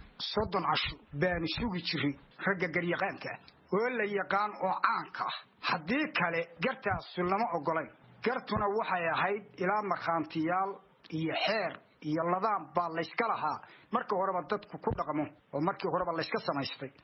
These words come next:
Taasaa la raadin jiray. Haddii ay sax tahayna, tii baa lagu qaadi jiray.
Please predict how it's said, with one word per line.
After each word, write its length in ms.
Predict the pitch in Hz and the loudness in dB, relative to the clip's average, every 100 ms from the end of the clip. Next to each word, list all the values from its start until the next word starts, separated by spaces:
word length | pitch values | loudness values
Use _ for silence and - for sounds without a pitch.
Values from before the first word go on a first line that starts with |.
| - | -4
Taasaa 480 | 165 226 220 208 | 0 0 0 0
la 120 | 190 180 | 0 0
raadin 380 | 160 180 196 | 0 0 0
jiray. 320 | - 202 208 214 - | -2 0 0 -2 -8
Haddii 640 | - - 170 156 175 285 330 | -4 -2 -2 -2 0 0 0
ay 240 | - 208 202 | 0 0 0
sax 280 | 185 - 269 - | -4 -4 -4 0
tahayna, 360 | 190 175 208 175 - | 0 0 0 -2 0
tii 180 | 220 | 0
baa 120 | 220 185 | 2 0
lagu 200 | 180 202 | -2 0
qaadi 280 | 196 196 185 | 0 -2 -2
jiray. 320 | - 220 | -2 -2